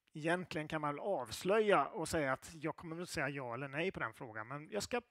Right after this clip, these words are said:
presentera lite tankar och idéer och lite resultat som gör att man kan börja fundera lite. Ska jag säga att den här bilden är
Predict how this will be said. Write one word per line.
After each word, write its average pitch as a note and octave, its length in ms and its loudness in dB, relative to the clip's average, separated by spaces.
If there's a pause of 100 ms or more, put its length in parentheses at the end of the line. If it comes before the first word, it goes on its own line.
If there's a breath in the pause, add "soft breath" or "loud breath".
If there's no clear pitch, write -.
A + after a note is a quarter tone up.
(100)
presentera A#3 580 2
lite G#3+ 240 4
tankar F#3+ 500 4
och F3+ 100 4
idéer E3 360 6
och E3 80 2
lite E3 220 2
resultat D#3 540 -2
som D#3 160 -10
gör C#3+ 120 0
att B2+ 60 -6
man C3+ 120 -6
kan D#3 140 -6
börja C3 120 -4
fundera C#3+ 380 -4
lite. - 240 -12 (2000 loud breath)
Ska - 180 0
jag G3+ 80 10
säga G#3 200 12
att F#3+ 80 8
den G3 100 6
här G3+ 120 12
bilden A3+ 440 8
är A3 220 10